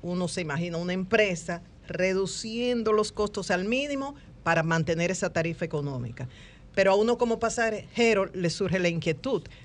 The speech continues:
El profesional de la industria que está más en contacto con el pasajero es el piloto. La vida de uno depende de una decisión que tome en minutos el piloto. ¿Cómo conseguir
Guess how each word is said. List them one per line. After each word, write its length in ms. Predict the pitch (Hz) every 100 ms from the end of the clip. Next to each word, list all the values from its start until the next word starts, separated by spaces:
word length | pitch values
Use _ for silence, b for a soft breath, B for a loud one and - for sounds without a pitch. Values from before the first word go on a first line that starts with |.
| B
El 120 | 190
profesional 560 | 190 196 202 214 196 214
de 100 | 247
la 80 | 247
industria 400 | 240 262 190 170
que 80 |
está 280 | 170 - 196
más 300 | 196 214 226
en 100 | 226
contacto 440 | 214 214 214 208 214
con 160 | 214
el 100 | 202
pasajero 460 | 196 214 220 226 247
es 80 | 240
el 120 | 185
piloto. 520 | 175 147 175 240 120 - -
La 220 | 175 180
vida 360 | 214 269 254
de 140 | 247 233
uno 260 | 262 254
depende 420 | 220 208 240 240 220
de 40 |
una 180 | 208 233
decisión 540 | 226 226 208 226 233 B B
que 180 | - 208
tome 240 | 190 226 240
en 80 | 240
minutos 460 | 220 214 214 226
el 120 | 196
piloto. 600 | 165 170 175 254 254 156 B B B B B
¿Cómo 480 | - 311 349 330 -
conseguir 840 | 220 190 180 175 170 190 202 170